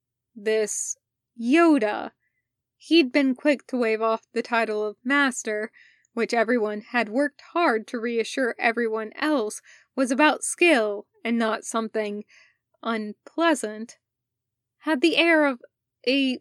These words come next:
somewhat addled grandfather, but the sharp insight and occasional cutting comment meant that it was all just an act. It was like negotiating with Mister Miyagi in a good mood.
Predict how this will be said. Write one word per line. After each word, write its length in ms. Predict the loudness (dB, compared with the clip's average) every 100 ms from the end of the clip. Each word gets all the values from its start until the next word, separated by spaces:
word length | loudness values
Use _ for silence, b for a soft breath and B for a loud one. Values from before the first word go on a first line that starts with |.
| _
somewhat 540 | -14 -2 0 0 -2 -4 _
addled 500 | 2 2 2 -2 -6 -6
grandfather, 1000 | 0 2 2 -2 -2 -2 -2 -4 -6 -10 _ _ _ _ _ _
but 120 | -4
the 80 | -4
sharp 360 | 2 4 4 0
insight 580 | 2 2 2 -2 -2 -6 _
and 100 | -6
occasional 640 | -6 -2 2 2 2 -2
cutting 420 | -2 -4 -2 -2 -6
comment 600 | -4 -2 -2 -4 -10 -16 b b b _
meant 400 | 0 0 0 -4 -6
that 180 | -2 0
it 100 | 0
was 200 | -2 -2
all 300 | -4 -2 -2
just 400 | -2 -4 -4 -10
an 120 | -8
act. 600 | -2 0 0 -4 -12 -20 _ _ _ _ _ _
It 60 | -4
was 220 | -2 0
like 280 | 0 0 -2
negotiating 920 | -4 0 2 0 0 0 2 0 -4
with 220 | -6 -6
Mister 480 | -8 -6 -6 -4 -6
Miyagi 840 | -6 -4 0 0 0 -6 -8 -8 _ _ _
in 140 | -6 -4
a 60 |
good 420 | -4 2 4 4 0
mood. 540 | -8 -8 -8 -10 -12